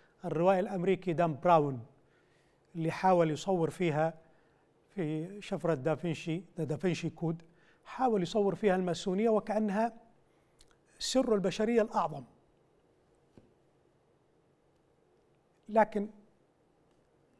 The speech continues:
رفض هذه النظريات طبعًا لا يعني إنكار وجود المؤامرة نفسها، وإلا فلماذا اخترع الإنسان،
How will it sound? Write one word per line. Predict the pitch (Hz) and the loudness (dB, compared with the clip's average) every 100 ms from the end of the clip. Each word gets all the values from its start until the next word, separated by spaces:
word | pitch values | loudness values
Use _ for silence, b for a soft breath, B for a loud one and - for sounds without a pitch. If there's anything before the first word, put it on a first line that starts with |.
| _ _ _ _ _ _ _ _ _ | _ _ _ _ _ _ _ _ _
رفض | 233 247 196 | 8 8 8
هذه | 180 202 175 | 4 4 2
النظريات | 175 165 160 165 196 190 | 0 0 0 2 0 2
طبعًا | 185 165 143 165 165 - _ _ _ _ _ _ _ _ - _ | 0 2 2 0 -6 -16 _ _ _ _ _ _ _ _ -20 _
لا | 185 220 | 6 6
يعني | 202 185 202 170 | 6 2 -2 -4
إنكار | 156 196 175 | -2 0 0
وجود | 156 180 175 | -2 -2 -2
المؤامرة | 165 196 208 185 180 | -4 -4 -4 -2 0
نفسها، | 170 175 - 113 - _ _ _ _ _ b b b b b | -2 -4 -6 -16 -20 _ _ _ _ _ b b b b b
وإلا | 180 180 190 | -6 2 2
فلماذا | 196 208 226 190 | 4 4 4 4
اخترع | - - 185 180 | 2 2 2 2
الإنسان، | 202 170 - 185 175 | 0 -4 0 0 0